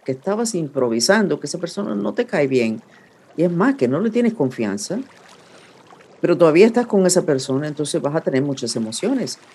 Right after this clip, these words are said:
pero ya vas a saber que esa persona no te conviene, y ahora es el proceso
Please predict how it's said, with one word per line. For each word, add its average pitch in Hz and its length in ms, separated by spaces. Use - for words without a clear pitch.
pero 127 220
ya 127 220
vas 131 300
a - 60
saber 135 800
que 131 80
esa 127 140
persona 131 440
no 113 140
te 123 120
conviene, 247 560
y 127 80
ahora 110 220
es 165 80
el 170 80
proceso 269 540